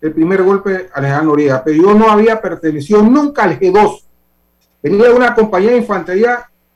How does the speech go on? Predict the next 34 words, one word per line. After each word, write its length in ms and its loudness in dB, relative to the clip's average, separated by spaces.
después 240 -8
que 80 -4
me 120 0
gradué 240 2
en 100 0
Perú, 200 0
en 60 2
la 60 -2
Escuela 240 -4
Militar 300 -4
de 60 0
Chorrillos, 500 -4
pasé 360 0
a 60 4
la 80 4
escolta 420 -2
y 60 4
ahí 200 4
permanecí 500 -2
en 100 0
la 60 -2
escolta 560 -4
hasta 300 -4
mil 360 0
novecientos 680 -2
ochenta 440 -4
y 80 0
ocho. 280 0
Aproximadamente 680 -2
que 120 -4
me 100 0
ascienden 480 -2
a 80 -2
mayor 360 0